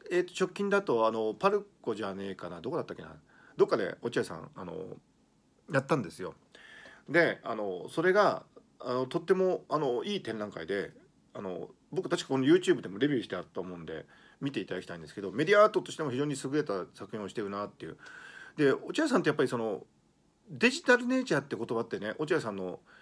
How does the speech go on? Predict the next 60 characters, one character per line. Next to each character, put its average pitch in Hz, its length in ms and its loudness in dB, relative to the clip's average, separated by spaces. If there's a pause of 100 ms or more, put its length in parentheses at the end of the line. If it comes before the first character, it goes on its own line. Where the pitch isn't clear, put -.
(340)
え 90 600 -10 (800)
ー、 143 40 -4
ミ 131 60 0
ッ - 20 0
シ 175 120 2
ョ 165 40 6
ン 156 40 2
ス 160 40 -6
テ 180 80 6
ー 165 40 6
ト - 80 -4
メ 95 80 -8
ン - 40 -12
ト 90 100 -8
を 104 180 -4
も 127 100 0
の 175 60 2
す 214 60 0
ご 214 120 0
く 107 140 -2
あ-、 107 340 4
表 139 220 6
し - 20 0
て 151 80 0
る 110 80 0
気 101 100 -6
が 95 80 -2
す - 80 -12
る 95 60 -8
ん - 20 -10
で 82 60 -12
す - 80 -16
け 101 60 -6
ど、 110 200 -2 (500)
僕 262 200 4
は 160 240 12
あ 135 40 6
の、 120 280 2
落 190 160 6
合 180 80 6
さ 131 100 0
ん 104 140 0
を 131 280 2
一 - 180 -10
番 185 140 -2
最 190 120 0
初 185 100 -4
に 175 80 -2
あ 170 80 0
の、 165 520 -2
な 143 100 -2
ん 151 60 -6
て 123 80 -8
い 92 40 -8
う - 20 -8
か、 85 200 -8 (220)
あ、 87 60 -6
こ - 140 -4
の 180 80 2
人 135 200 -2